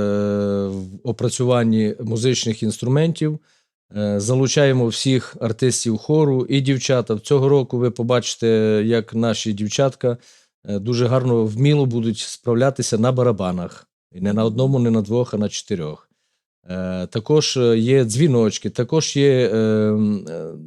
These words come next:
такий дивний інструмент дримба український. Е, теж буде залучений. Також буде в цьому році, е, використаний баян.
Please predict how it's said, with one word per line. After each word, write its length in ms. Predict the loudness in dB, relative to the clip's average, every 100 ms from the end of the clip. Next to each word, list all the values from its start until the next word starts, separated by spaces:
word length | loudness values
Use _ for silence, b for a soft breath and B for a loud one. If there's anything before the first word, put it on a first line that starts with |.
| -18
такий 300 | -10 -2 -2
дивний 380 | 2 0 2 2
інструмент 540 | 0 -2 -2 0 0 -4
дримба 560 | 0 2 2 0 -2 -8
український. 760 | -12 -4 0 0 -2 -6 -6 _ B B B B _ -10
Е, 640 | -6 -4 -4 -4 -4 -4 -2
теж 220 | 0 0
буде 480 | -2 0 2 4 2
залучений. 600 | 0 0 -2 -4 -2 -2
Також 520 | -2 -2 -2 -2 -6
буде 520 | -6 -4 0 2 4
в 80 | 2
цьому 280 | -2 -2 0
році, 520 | 0 -2 0 0 0
е, 40 | -2
використаний 720 | -2 -2 0 -2 -2 0 0
баян. 580 | 2 2 2 0 -2